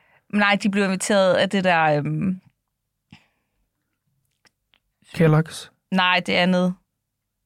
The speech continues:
Speaker 1: Jeg har glemt, hvad det hedder.
Speaker 2: Nej, det er også lige
Speaker 1: Men,
Speaker 2: meget.
Speaker 1: men det, og så skulle de ned og cykle lidt, og så så de turen. Og så så de ligesom det sidste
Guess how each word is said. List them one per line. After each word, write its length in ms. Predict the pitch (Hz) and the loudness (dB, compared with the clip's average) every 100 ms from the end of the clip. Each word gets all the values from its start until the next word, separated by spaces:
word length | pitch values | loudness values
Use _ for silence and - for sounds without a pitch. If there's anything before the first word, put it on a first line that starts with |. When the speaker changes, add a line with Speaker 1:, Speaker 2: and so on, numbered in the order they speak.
| _ _ _ _ _ _ _ | _ _ _ _ _ _ _
Speaker 1:
Jeg 80 | 185 | -2
har 60 | 180 | 0
glemt, 220 | 196 170 | 0 0
hvad 100 | 165 | 0
det 80 | 170 | 2
hedder. 260 | 185 156 151 | 2 0 0
Speaker 2:
Nej, 160 | 107 82 - - | -2 -4 -10 -4
det 60 | 127 | 0
er 40 | |
også 180 | 131 - | 0 2
lige 120 | 202 | 2
Speaker 1:
Men, 100 | 190 | 2
Speaker 2:
meget. 160 | 170 - | -2 -4
Speaker 1:
men 200 | 196 196 - | -2 -2 0
det, 320 | 208 185 - - | -2 -4 -4 -2
og 80 | |
så 100 | 196 | -2
skulle 240 | 202 214 190 | -2 0 0
de 40 | |
ned 100 | 190 | 2
og 80 | 180 | 0
cykle 400 | - 269 269 254 | 0 -4 -2 -2
lidt, 200 | 196 190 | -2 -2
og 100 | 190 | -2
så 140 | 196 196 | -4 -6
så 300 | - - 247 | -4 2 2
de 120 | 214 | 2
turen. 560 | 175 - 196 170 170 175 _ _ _ _ _ _ | -2 -2 0 0 -2 -6 _ _ _ _ _ _
Og 80 | 190 | -6
så 120 | 208 | -4
så 220 | 208 240 | 0 2
de 120 | 208 196 | 2 2
ligesom 320 | 175 185 180 | 0 -2 -4
det 120 | 185 | -4
sidste 480 | - 220 - 202 | 0 -2 -2 -4